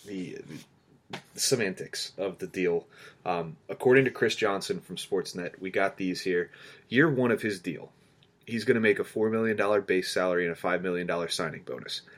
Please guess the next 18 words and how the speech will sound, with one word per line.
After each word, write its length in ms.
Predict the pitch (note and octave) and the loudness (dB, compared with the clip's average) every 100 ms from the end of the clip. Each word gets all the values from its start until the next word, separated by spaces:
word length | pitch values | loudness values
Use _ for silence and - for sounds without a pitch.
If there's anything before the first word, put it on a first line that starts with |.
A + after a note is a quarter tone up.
| - - - _ - | -20 -20 -20 _ 0
Years 240 | G#2 A2 - | 2 2 0
two 280 | - C3 D3 | 2 4 4
and 100 | C#3 | 2
four, 400 | F#2+ E2 F2 - | 2 2 0 -6
three 280 | - - A#2 | -10 0 0
point 260 | A2+ A#2 - | 2 0 4
seven 260 | B2 B2 | 4 4
five 320 | A2+ G#2 F#2 | 2 4 4
million 240 | F#2 F2+ F2+ | 4 2 2
dollar 240 | E2+ E2 | 2 0
base 360 | D#2+ E2+ E2+ - | 2 2 2 -4
and 140 | F2+ | -6
a 60 | F2+ | -6
five 320 | - G#2 G#2 | 4 6 6
million 240 | F#2+ F2 E2+ | 4 0 0
dollar 240 | D#2 D#2+ | -2 -4
signing 320 | - D#2+ E2 | -4 -4 -4
bonus. 360 | D#2 E2 F2+ | -6 -4 -6